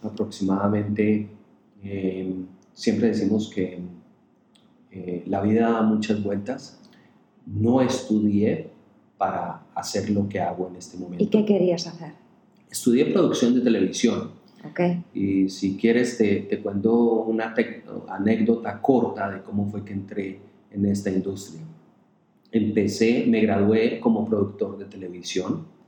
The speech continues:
Speaker 1: eh, conseguí un trabajo como productor junior, eh, haciendo, asistiendo en la producción de comerciales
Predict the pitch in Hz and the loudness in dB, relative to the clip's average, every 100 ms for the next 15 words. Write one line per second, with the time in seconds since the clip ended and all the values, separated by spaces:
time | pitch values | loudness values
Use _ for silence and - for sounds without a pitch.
0 | _ 101 95 92 90 - 98 - 92 92 | _ -8 -2 0 -2 -6 -14 -8 -6 -4
1 | 101 98 87 - - 95 92 - 92 - | -2 -2 -2 -6 -10 -12 -16 -8 -8 -8
2 | - - - 92 92 127 - - - _ | -20 -16 -10 -6 -2 -4 -4 -16 -20 _
3 | _ _ - 95 90 90 - 104 101 92 | _ _ -6 -2 -2 -2 -8 -4 0 0
4 | 98 98 101 101 - - - - - 104 | 2 2 2 0 -4 -12 -14 -10 -2 2
5 | 101 101 113 - 101 95 - 92 - 95 | 4 2 2 -2 -10 -12 -14 -16 -14 -10
6 | 95 - 98 98 - - 82 - - | -8 -6 -6 -6 -6 -6 -8 -16 -20